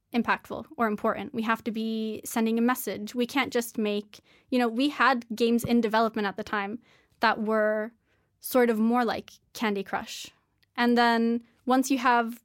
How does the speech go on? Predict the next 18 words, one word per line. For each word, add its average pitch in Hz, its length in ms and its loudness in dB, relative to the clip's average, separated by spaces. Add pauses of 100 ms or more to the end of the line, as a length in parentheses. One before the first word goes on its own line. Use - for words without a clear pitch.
all 233 140 2
this 220 220 -4
spotlight 240 540 0
on 208 180 0
you, 208 320 -4
you 226 120 -2
think, 226 380 -4 (540)
okay, 190 340 -2
I 233 100 0
can't 262 240 0
be 233 380 -2
talking 233 460 2
about 208 320 2
the 220 80 0
importance 220 540 0
of, 208 300 -2
you 214 100 0
know, 208 220 0